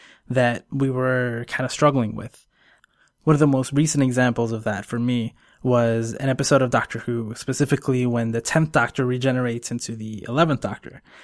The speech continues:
And for him, it's a, actually a really long process. He doesn't want to change. He doesn't want to, um, become this other person. And up until this point in the show,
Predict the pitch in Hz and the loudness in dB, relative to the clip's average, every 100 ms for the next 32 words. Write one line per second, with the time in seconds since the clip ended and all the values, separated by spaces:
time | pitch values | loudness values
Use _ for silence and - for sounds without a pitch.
0 | - - 131 131 120 120 127 156 208 180 | -20 -10 -2 0 0 -2 -2 4 4 4
1 | 147 123 113 - 127 120 127 127 117 113 | -2 -6 -6 -4 -2 -2 -2 -2 -2 -2
2 | 117 - 131 - 165 - - - 123 123 | -4 -2 -2 -2 -6 -8 -12 -8 -2 -2
3 | 120 110 120 117 127 139 - 139 151 160 | 0 -2 0 0 -2 -2 0 0 2 0
4 | - 123 127 120 117 110 123 123 - - | -2 -4 -2 -2 -4 -2 -2 -2 -4 -6
5 | 131 120 117 113 113 - - - - 131 | -2 -2 -2 -4 -8 -12 -20 -18 -4 -2
6 | 117 113 - 135 123 120 117 113 143 - | -2 -4 -2 -2 0 0 -2 0 0 0
7 | 113 - - - 139 131 123 123 160 180 | -6 -8 -20 -10 -2 0 0 0 2 6
8 | 170 147 - 156 147 123 - 151 139 131 | 6 6 4 4 4 0 2 4 6 4